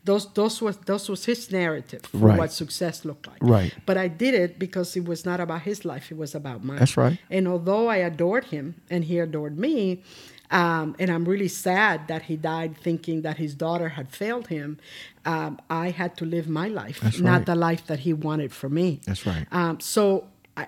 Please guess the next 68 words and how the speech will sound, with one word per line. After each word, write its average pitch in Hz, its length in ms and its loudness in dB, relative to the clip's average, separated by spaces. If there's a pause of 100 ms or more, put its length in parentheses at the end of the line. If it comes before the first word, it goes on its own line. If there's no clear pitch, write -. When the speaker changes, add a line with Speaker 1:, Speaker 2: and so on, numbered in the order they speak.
Speaker 1:
you 208 180 0
know, 214 420 0
uh, 175 160 -2
li-, 190 360 0
living 233 420 2
Florida 208 720 -2
and 170 240 -2
coming 208 360 0
to - 140 -6
Kentucky 190 600 -2
and 147 160 -4
people 196 280 -4
having 190 300 -2
all 180 80 0
these 156 160 -4
stereotypes 226 720 -6
about 151 240 -8
Kentucky. 147 480 -14 (500)
Uh, - 60 -12 (180)
where 214 200 4
are - 20 2 (100)
you 262 60 2
gonna 190 240 2
teach? 302 420 0
Do 175 120 0
they 202 100 4
have 226 220 -2
schools 247 580 0
over 302 240 2
there? 320 180 2
I 277 60 4
mean, 277 160 6
you 311 100 8
know, 196 200 4
really, 247 400 0
that 202 260 4
Speaker 2:
<laughs> 269 80 8
Speaker 1:
kind 233 140 6
of 196 100 6
stuff. 202 320 4 (160)
Speaker 2:
Yeah. - 320 2
Speaker 1:
My 214 140 6
brother 226 400 8
came 240 240 4
to 226 120 0
visit 220 360 4
me 226 160 6
in 220 100 4
the 180 80 2
holler 196 380 4
and 180 120 2
bought 190 220 2
me 202 120 2
a 156 60 2
gun 185 440 2
'cause - 180 -2
he 175 60 2
was 170 180 -2
afraid 170 360 0
of 185 100 -2
me 180 100 2
living 180 320 0
out 160 140 4
Speaker 2:
Really? - 160 6
Speaker 1:
there. 240 100 6
And 220 100 0
it's 170 140 -2
like, 180 160 0